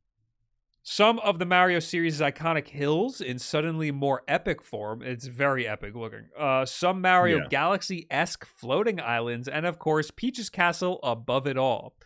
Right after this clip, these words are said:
Speaker 1: There are, of course, many little references too, my favorite being the antiques shop that seems to sell items we haven't seen in a Mario game for some time.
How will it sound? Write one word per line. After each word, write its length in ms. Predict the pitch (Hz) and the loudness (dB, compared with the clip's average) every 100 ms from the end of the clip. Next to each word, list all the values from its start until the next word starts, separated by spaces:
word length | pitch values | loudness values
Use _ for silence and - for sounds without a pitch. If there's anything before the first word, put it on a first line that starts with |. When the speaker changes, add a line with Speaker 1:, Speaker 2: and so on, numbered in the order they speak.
| _ _ _ - | _ _ _ 4
Speaker 1:
There 200 | 143 147 | 4 6
are, 360 | 156 175 202 | 6 6 6
of 220 | 190 147 | 6 2
course, 400 | - 156 147 147 | 0 2 2 0
many 420 | 127 127 139 185 220 | -4 -2 0 0 0
little 260 | 208 185 | 0 2
references 560 | 160 160 196 170 147 135 | 2 0 -2 -6 -6 -8
too, 300 | - 214 131 | -6 -4 -4
my 160 | 107 107 | -6 -10
favorite 480 | - 170 170 131 | -2 0 0 -2
being 240 | - 127 127 | -4 -4 -4
the 180 | 123 123 | -8 -6
antiques 640 | 127 123 - 226 247 - | -8 -8 -6 -4 -4 -6
shop 540 | - - 127 107 110 - - _ | -10 -4 -2 -2 -4 -6 -8 _
that 140 | - 127 | -6 -6
seems 380 | - 160 185 - | -6 -8 -8 -8
to 100 | 160 | -6
sell 300 | - 165 156 | 0 0 0
items 500 | 160 180 180 160 151 | 2 2 2 -2 -4
we 160 | 135 131 | -6 -4
haven't 380 | 135 143 151 143 | 0 0 -2 -8
seen 300 | - 143 139 | -6 -6 -6
in 120 | 127 | -8
a 60 | |
Mario 420 | 117 117 123 127 123 | -6 -2 0 0 -2
game 300 | 120 120 113 | -4 -6 -8
for 180 | 113 | -10
some 380 | 107 - 107 107 | -8 -6 -6 -8
time. 220 | 107 104 | -12 -14